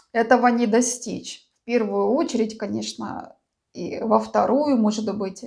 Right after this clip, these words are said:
или в первую, надо поработать над собой. Придётся работать над собой. Стать вот этой женщиной-магнитом, женщиной-мечтой.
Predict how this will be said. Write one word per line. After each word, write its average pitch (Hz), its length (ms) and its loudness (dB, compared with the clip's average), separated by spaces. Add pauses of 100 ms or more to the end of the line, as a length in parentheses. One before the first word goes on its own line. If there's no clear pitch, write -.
(100)
или - 220 -6
в - 180 -16
первую, 240 580 0 (280)
надо 247 320 6
поработать 214 800 -2
над 220 240 -4
собой. 208 760 -2 (380)
Придётся 214 640 0
работать 202 500 -8
над 220 160 -10
собой. 202 580 -8 (180)
Стать 247 420 2
вот 208 180 -6
этой 214 300 -2
женщиной-магнитом, 214 2250 -2 (180)
женщиной-мечтой. 214 1400 -2